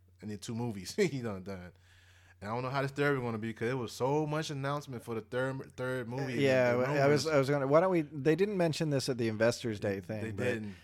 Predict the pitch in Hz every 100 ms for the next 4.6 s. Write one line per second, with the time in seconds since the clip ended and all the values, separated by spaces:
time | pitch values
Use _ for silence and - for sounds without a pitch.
0 | - - 117 107 98 101 117 123 123 -
1 | 117 113 104 113 104 117 107 104 113 110
2 | 113 113 117 107 104 107 113 120 127 127
3 | 120 120 - - 135 127 127 123 120 113
4 | - - 117 107 104 -